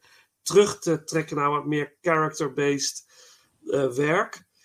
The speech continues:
Want deze film is wel, zeg maar, de, de opeenstapeling van alles.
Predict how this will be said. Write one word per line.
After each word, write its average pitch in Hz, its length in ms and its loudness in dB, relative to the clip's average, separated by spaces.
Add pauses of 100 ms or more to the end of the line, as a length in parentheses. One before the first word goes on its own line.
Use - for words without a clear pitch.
(240)
Want 139 180 -2
deze 151 240 4
film 156 220 2
is 135 120 -2
wel, 147 340 0
zeg 147 200 -6
maar, 135 260 0
de, 127 380 -2
de - 100 -4
opeenstapeling 143 1000 -2
van - 180 -10
alles. 185 600 -2